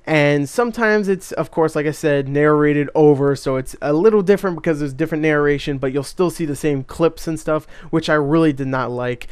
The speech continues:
Uh, I, th-, I felt it was a little bit lazy, and it felt like it was just being rushed out so people could stop freaking complaining and stop hating on BioWare, which I, I get if they were trying to rush it out because of that. But either way, I still found it to be a little bit lazy. And my second problem is that they show a portion in the ending,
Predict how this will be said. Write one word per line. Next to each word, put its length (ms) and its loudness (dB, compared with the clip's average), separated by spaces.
Uh, 200 2
I, 120 0
th-, 220 0
I 120 -2
felt 380 0
it 60 -2
was 140 -4
a 40 -4
little 240 2
bit 140 2
lazy, 480 -4
and 200 0
it 100 -2
felt 200 2
like 160 2
it 40 -2
was 100 -4
just 160 -6
being 260 -2
rushed 340 -2
out 220 0
so 140 -6
people 260 -8
could 140 -8
stop 340 -2
freaking 240 -6
complaining 640 -2
and 160 -6
stop 220 -4
hating 300 -4
on 140 -4
BioWare, 560 -2
which 180 -4
I, 240 4
I 120 0
get 280 0
if 120 -10
they 100 -2
were 80 -4
trying 200 -6
to 60 -4
rush 220 -4
it 60 -4
out 120 -4
because 300 -8
of 80 -8
that. 240 -6
But 160 6
either 240 4
way, 180 4
I 100 2
still 260 0
found 340 -2
it 140 -4
to 100 -12
be 140 -4
a 100 -2
little 260 6
bit 140 2
lazy. 480 -6
And 120 4
my 80 2
second 340 -2
problem 420 0
is 180 0
that 140 -2
they 100 -4
show 280 0
a 40 -2
portion 540 0
in 160 2
the 160 -4
ending, 420 0